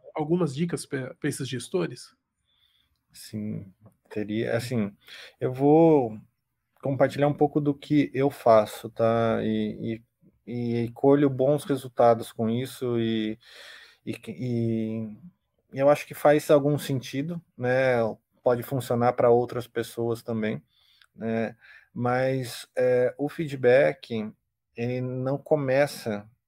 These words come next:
Speaker 2: né? N-, n-, ele, ele não é a primeira etapa do processo, ele não,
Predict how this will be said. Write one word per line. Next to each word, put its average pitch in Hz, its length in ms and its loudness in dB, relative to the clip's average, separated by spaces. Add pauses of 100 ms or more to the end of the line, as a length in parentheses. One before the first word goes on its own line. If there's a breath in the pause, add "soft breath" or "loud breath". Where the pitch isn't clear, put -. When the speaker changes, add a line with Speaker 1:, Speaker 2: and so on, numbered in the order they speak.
Speaker 2:
né? 110 600 -2
N-, 117 640 -10
n-, 123 200 -8
ele, 127 380 -4
ele 131 160 -4
não 131 160 -2
é 147 100 4
a 143 60 4
primeira 123 640 2
etapa 113 440 0
do 110 80 -8
processo, 117 640 -2
ele 113 120 -6
não, 117 300 -6